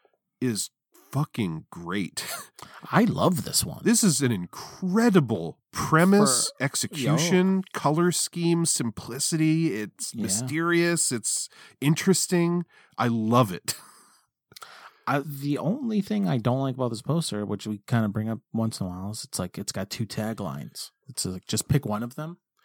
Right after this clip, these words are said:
Speaker 2: You know, there's one in
Speaker 1: Oh,
Speaker 2: the
Speaker 1: yeah.
Speaker 2: blue at the very top, which you can barely see,
Speaker 1: "You don't
Speaker 2: but
Speaker 1: need a driver's license to reach the stars." Get that the fuck out of there. That has nothing to do with anything.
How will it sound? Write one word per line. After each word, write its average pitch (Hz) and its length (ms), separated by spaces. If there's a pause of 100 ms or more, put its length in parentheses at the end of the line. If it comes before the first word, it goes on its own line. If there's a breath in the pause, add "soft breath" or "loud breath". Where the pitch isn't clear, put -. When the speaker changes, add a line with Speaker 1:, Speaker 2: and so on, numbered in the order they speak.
(160 soft breath)
Speaker 2:
You 123 80
know, 120 80
there's 113 180
one 110 220
in 101 40
Speaker 1:
Oh, 92 120
Speaker 2:
the 92 60
Speaker 1:
yeah. 98 240
Speaker 2:
blue 110 100
at 113 80
the 120 100
very 110 260
top, 117 360
which 107 180
you - 40
can 135 120
barely 101 260
see, - 240
Speaker 1:
"You 135 100
don't 147 220
Speaker 2:
but 160 60
Speaker 1:
need 151 100
a 135 40
driver's 123 420
license 117 400
to 117 80
reach 110 200
the 104 80
stars." 90 560 (120)
Get 139 240
that 113 220
the 107 80
fuck 101 260
out 95 200
of 85 80
there. 85 160
That 107 100
has 104 140
nothing 104 240
to 90 80
do 90 100
with 90 100
anything. 85 320